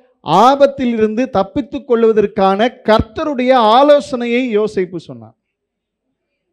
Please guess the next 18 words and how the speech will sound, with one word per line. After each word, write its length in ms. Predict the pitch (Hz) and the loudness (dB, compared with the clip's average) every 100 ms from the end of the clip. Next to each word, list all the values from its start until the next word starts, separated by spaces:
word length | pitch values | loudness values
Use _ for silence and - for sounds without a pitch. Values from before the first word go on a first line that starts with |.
| _ _ - | _ _ -16
இப்ப 180 | 180 190 | -6 -4
நம்ம 260 | 190 220 | -4 -2
ஊர்ல 180 | 247 247 | 0 0
நிறைய 260 | 214 220 208 | 0 0 2
பேர் 180 | 214 | 0
இப்படிதான் 260 | 196 202 214 | 2 0 -2
சொப்பனம் 320 | 190 180 196 | -6 -8 -8
சொல்லுவாங்க. 460 | 180 165 151 135 120 _ _ _ _ _ _ _ _ _ _ _ _ _ _ _ _ _ _ _ _ _ _ | -4 -4 -4 -8 -14 _ _ _ _ _ _ _ _ _ _ _ _ _ _ _ _ _ _ _ _ _ _
சொப்பனம், 640 | 202 202 208 185 143 117 127 | -8 -6 -6 -6 -8 -14 -16
பாம்பு 420 | 127 185 202 185 185 | -4 -4 -4 -6 -8
வந்துச்சு, 340 | 175 170 170 - | -8 -10 -12 -6
பன்னி 280 | 185 208 196 | -6 -4 -6
வந்துச்சு, 480 | 190 175 - 156 139 | -6 -10 -12 -12 -2
பல்லி 300 | 170 214 202 | 2 2 0
வந்துச்சு. 580 | 196 180 156 165 131 - _ _ _ _ _ _ _ _ _ _ _ _ _ _ _ _ | -4 -8 -14 -12 -14 -16 _ _ _ _ _ _ _ _ _ _ _ _ _ _ _ _
விளக்கம் 340 | - 226 254 247 | 0 0 0 -2
கேட்டு 200 | 220 202 | -4 -4
பாருங்க. 500 | 190 185 185 202 196 | -6 -6 -8 -12 -16